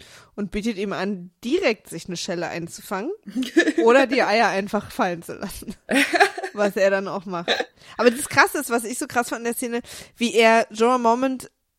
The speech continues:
Speaker 1: argumentiert, also quasi so leidenschaftlich auch sagt, "Leute, ich bin doch hier der echte König. Was ist denn,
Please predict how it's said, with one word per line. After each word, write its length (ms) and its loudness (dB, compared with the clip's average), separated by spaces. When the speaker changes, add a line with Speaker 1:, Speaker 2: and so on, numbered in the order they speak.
Speaker 1:
argumentiert, 1080 -4
also 180 -2
quasi 540 -4
so 180 -2
leidenschaftlich 840 0
auch 80 -10
sagt, 460 -6
"Leute, 280 2
ich 200 -2
bin 160 -2
doch 120 4
hier 140 2
der 160 2
echte 220 -2
König. 520 0
Was 160 -2
ist 200 -4
denn, 260 0